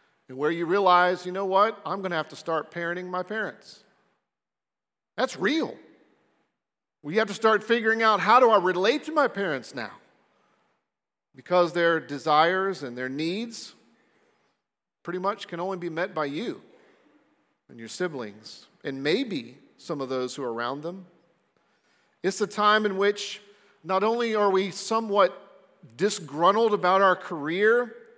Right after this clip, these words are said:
but we have career challenges that we never could have anticipated.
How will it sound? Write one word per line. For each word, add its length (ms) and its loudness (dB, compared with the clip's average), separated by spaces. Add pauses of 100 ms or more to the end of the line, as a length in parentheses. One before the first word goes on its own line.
(920)
but 100 -4
we 140 -4
have 200 -2
career 360 -4
challenges 600 -2
that 120 -2
we 100 -6
never 420 -4
could 220 -6
have 100 -4
anticipated. 720 -10